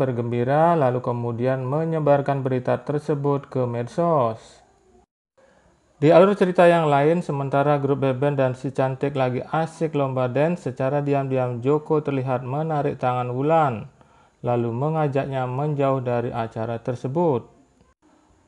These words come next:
Wulan terlihat sedikit kaget kenapa Joko mengajaknya menjauh dari teman-temannya. Ternyata Joko hanya ingin mereka bicara berdua saja,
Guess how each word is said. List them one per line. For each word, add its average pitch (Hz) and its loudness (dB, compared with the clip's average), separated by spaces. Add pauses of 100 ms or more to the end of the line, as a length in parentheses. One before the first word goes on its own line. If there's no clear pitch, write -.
(160)
Wulan 196 6
terlihat 180 4
sedikit 151 0
kaget 143 2
kenapa 131 -2
Joko 131 0
mengajaknya 120 -2
menjauh 120 0
dari 120 0
teman-temannya. 135 -4 (880)
Ternyata 131 2
Joko 135 0
hanya 135 -2
ingin 170 0
mereka 143 0
bicara 131 0
berdua 120 -4
saja, 131 0